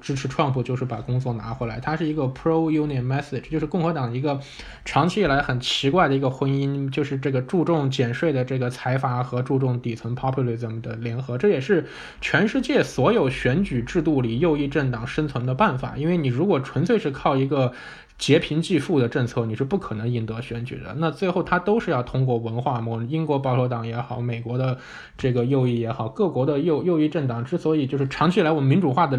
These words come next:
这个文献里就讲说，如果民主化了，那就大家都再分配了。结果事实上发现各国都没有出现这种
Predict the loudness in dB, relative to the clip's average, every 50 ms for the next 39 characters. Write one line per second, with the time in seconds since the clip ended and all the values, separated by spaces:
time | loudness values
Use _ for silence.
0 | -2 -4 -6 -10 -12 -10 -4 -2 0 0 2 2 2 2 4 4 2 2 2 2
1 | 2 0 0 0 -2 -2 0 2 2 2 2 2 2 2 4 2 2 2 0 0
2 | 0 0 0 0 0 0 0 0 0 0 0 0 0 2 2 4 4 4 2 2
3 | 0 0 0 -2 -4 -6 -4 -4 -4 -4 -6 -8 -4 0 2 2 2 2 0 0
4 | 0 0 0 0 2 0 0 0 0 -2 -4 0 0 0 2 2 0 0 0 2
5 | 2 2 2 2 2 2 2 0 0 0 0 0 -2 -2 -4 -6 -6